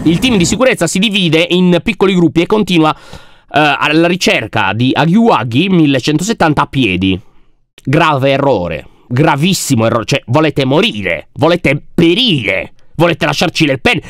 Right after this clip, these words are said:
non volete tornare a casa delle vostre mogli, per forza di cose, è una cazzata. Vabbè, andiamo a vedere.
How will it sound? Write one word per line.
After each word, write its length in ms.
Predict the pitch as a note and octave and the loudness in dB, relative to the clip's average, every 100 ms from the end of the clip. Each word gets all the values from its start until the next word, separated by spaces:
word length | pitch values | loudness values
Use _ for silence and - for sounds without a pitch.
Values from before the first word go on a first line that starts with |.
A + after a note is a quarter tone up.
| - | -2
non 180 | E3 E3+ | 0 2
volete 300 | F3 E3+ D#3 | 2 0 0
tornare 260 | D#3+ D3+ | 0 0
a 40 | D3+ | 0
casa 240 | E3 D3 | 0 0
delle 140 | C#3+ C3 | 0 0
vostre 300 | B2 - C4 | -2 0 2
mogli, 500 | D4 E3 G#2 E2 - - - | 2 2 0 -6 -10 -12 -6
per 120 | D#3+ | -4
forza 280 | D#3+ C#3+ E3+ | -2 -2 -2
di 120 | B3+ | 0
cose, 520 | D#4 C#4 G#2 F#2+ E2 - | 0 0 -2 -8 -10 -2
è 80 | F#3 | 0
una 160 | E3+ | 0
cazzata. 840 | - - C#4+ A#3+ C#3+ F2 C2+ - - - - | -2 -2 0 0 0 -2 -4 -8 -20 -20 -10
Vabbè, 240 | - - F#2+ - - - - | -2 -2 -2 -8 -10 -10 -8
andiamo 200 | - F3 | 0 0
a 40 | F#3 | 2
vedere. 500 | E3 D3 C3 - | 2 0 -2 -6